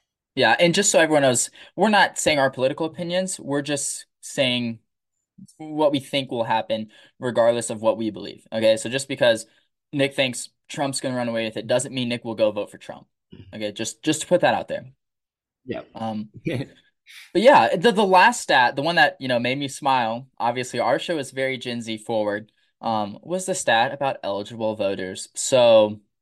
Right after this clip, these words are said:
Speaker 1: it's projected that two hundred thirty-one million people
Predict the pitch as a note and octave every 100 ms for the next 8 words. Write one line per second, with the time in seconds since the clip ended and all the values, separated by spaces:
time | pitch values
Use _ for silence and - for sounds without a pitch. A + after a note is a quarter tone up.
0 | - D#3 D#3+ - G#3+ F3 F3 E3 E3 F3+
1 | E3 D3+ B2 - _ _ - F3+ E3+ E3
2 | D#3+ C#3 C#3+ C#3+ D3 C#3 A#2 B2 C3+ C3
3 | - C3 A2+ A2 G#2